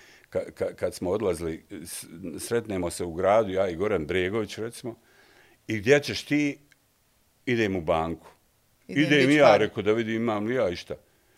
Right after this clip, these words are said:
Speaker 1: I mi odemo u banku i on na jednom šalteru ne može, ne može da ono, one pare skupi.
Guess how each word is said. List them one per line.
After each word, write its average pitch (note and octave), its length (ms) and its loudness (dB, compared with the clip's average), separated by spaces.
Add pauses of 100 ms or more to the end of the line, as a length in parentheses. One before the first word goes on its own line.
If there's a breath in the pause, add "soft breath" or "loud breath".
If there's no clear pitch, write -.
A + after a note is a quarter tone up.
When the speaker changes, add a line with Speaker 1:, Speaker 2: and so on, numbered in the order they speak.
(180)
Speaker 1:
I D3 100 4
mi D#3 180 4
odemo C3+ 340 4
u G2 60 -2
banku C3+ 500 2 (340 soft breath)
i D#3+ 140 4
on D#3+ 180 4
na C#3+ 100 4
jednom C#3+ 300 2
šalteru D3+ 560 2 (460 soft breath)
ne D#3 160 6
može, D3+ 280 8 (100)
ne E3+ 180 2
može E3 240 4
da E3 100 10
ono, E3+ 240 6
one D#3+ 380 0
pare F3 240 8
skupi. - 540 2